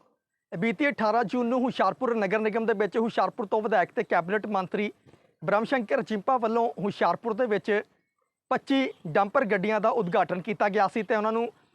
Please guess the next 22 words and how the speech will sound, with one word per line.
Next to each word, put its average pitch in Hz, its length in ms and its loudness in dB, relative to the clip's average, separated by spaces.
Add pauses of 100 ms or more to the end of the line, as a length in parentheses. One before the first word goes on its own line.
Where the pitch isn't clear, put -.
(120)
ਰਸਮੀ 208 440 2
ਤੌਰ 226 260 2
ਤੇ 220 260 2 (440)
ਹਰੀ 233 260 2
ਝੰਡੀ 208 320 0
ਦੇ 180 160 0
ਕੇ 202 240 0 (400)
ਰਵਾਨਾ 202 420 2
ਕੀਤਾ 247 300 0
ਗਿਆ 190 300 2
ਸੀ 233 140 0 (140)
ਤੇ 233 180 4
ਗੱਡੀਆਂ 202 460 0 (360)
ਕਿਹਾ 220 180 4
ਗਿਆ 208 200 4
ਸੀ 240 140 -2
ਕਿ 247 100 -2
ਲੋਕਾਂ 208 340 2
ਦੇ 214 100 0
ਘਰਾਂ 185 240 0
ਦੇ 180 80 0
ਵਿੱਚ 196 220 0